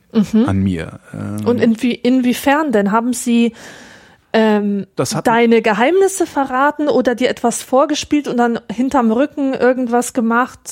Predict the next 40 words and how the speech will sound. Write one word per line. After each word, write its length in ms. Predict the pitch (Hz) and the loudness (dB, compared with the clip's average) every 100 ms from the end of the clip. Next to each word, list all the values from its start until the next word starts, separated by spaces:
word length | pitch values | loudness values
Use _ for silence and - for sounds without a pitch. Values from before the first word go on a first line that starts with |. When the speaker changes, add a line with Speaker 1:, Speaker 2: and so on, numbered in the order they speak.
| - | -8
Speaker 2:
Das 140 | 135 - | -6 -4
hatten 140 | 175 | -2
wir 80 | 226 | -2
Speaker 1:
was 80 | 226 | 0
Speaker 2:
schon 180 | 190 196 | 0 0
Speaker 1:
gegen 160 | 254 | 2
Speaker 2:
mal. 60 | 226 | 2
Speaker 1:
deine 220 | 240 233 | 2 0
Interessen 600 | 226 226 226 240 - 269 | -2 -2 -2 -2 -4 -4
war? 220 | 269 294 285 | -4 -4 -8
Speaker 2:
Wir 240 | 127 127 | -4 -2
hatten 160 | 165 151 | -2 -2
vor 140 | 131 | -2
kurzem 340 | 143 170 - | -2 -2 0
mal 100 | 151 | 0
die 60 | 131 | 0
Frage, 540 | - 131 156 151 123 117 | -2 -2 0 2 0 0
äh, 260 | 117 117 | 0 0
was, 240 | 113 113 - | -2 -4 -6
was 260 | - 120 - | -8 -8 -8
Freundschaft 540 | - - - 117 - | -4 -4 -2 -2 -4
ausmacht 400 | 95 98 101 92 | -6 -4 -6 -6
oder 140 | - 92 | -6 -6
so 100 | 92 | -6
ähnlich, 340 | 87 87 - | -6 -8 -2
Speaker 1:
Ja, 180 | 233 233 | 2 2
Speaker 2:
wo 40 | |
ich 60 | 285 | 2
gesagt 200 | - 254 | -2 0
Speaker 1:
genau. 100 | 240 | 0
Speaker 2:
habe, 140 | 226 156 | 0 0
Ansprechbarkeit. 840 | 143 - 101 - 87 - 92 - _ - | -2 -2 -6 -6 -8 -6 -8 -8 _ -2
Speaker 1:
Ja, 160 | 247 | 2
ja, 100 | 262 | 2
stimmt. 440 | 254 - 226 214 - - | 0 -2 -4 -4 -12 -8
Mhm. 180 | 240 233 | -2 0
Speaker 2:
Ähm, 280 | 104 101 107 - - - - - - - | 0 -2 -4 -8 -20 -20 -20 -20 -20 -6
die 80 | 127 | 0
Menschen, 640 | 117 143 190 208 220 214 131 | 2 2 2 2 0 0 -4
die, 260 | 143 131 | 0 0